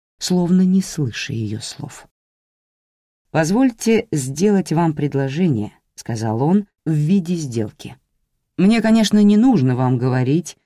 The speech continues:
что это нечто много большее. Меня не назовёшь семейным человеком, и я не стал бы просить вашей руки, если бы вы для меня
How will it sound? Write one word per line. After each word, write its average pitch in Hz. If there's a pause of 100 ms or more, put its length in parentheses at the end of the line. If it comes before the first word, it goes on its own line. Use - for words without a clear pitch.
(240)
что 190
это 214
нечто 190
много 190
большее. 170 (340)
Меня 123
не 117
назовёшь 143
семейным 123
человеком, 160 (320)
и -
я 196
не 196
стал 214
бы 135
просить 139
вашей 143
руки, 147 (300)
если 185
бы 165
вы 151
для 135
меня 143